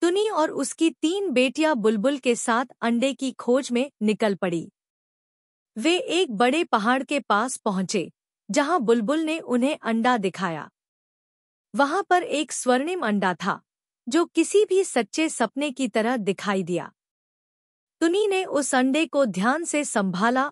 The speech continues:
और घर ले आई। वहां पर उन्होंने उसे एक सुंदर मंदिर में रखा और उसकी देखभाल की। कुछ दिनों बाद वहां से एक सुंदर चिड़िया निकली,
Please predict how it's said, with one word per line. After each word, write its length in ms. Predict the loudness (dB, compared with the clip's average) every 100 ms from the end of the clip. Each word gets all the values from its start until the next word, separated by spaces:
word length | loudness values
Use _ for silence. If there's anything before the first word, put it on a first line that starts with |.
| 0
और 160 | 0 0
घर 240 | 0 0
ले 200 | 0 -2
आई। 400 | -2 -4 -6 -10 -18 _ _ _ _ _ _ _ _ _ 0
वहां 280 | 0 0
पर 180 | 2 0
उन्होंने 480 | 2 0 0 0 -2
उसे 340 | -4 -2 -2
एक 340 | -2 -2 -4 -2
सुंदर 420 | -4 -2 0 0
मंदिर 400 | 0 0 0 0
में 160 | 0 0
रखा 440 | -2 0 0 0 0
और 160 | -2
उसकी 400 | -2 -8 -2 -2
देखभाल 640 | 2 0 0 -4 -2 -2 -2
की। 280 | -6 -8 -12 _ _ _ _ _ _ _ _ _ _ 0
कुछ 260 | 0 2
दिनों 320 | 0 2 0
बाद 340 | 0 0 -2 -8 _ _ _ _ 0
वहां 280 | 2 0
से 180 | 0 0
एक 360 | 0 -2 -2 -4
सुंदर 440 | -2 -2 2 0
चिड़िया 420 | 2 0 2 0
निकली, 460 | 0 -2 -2 -4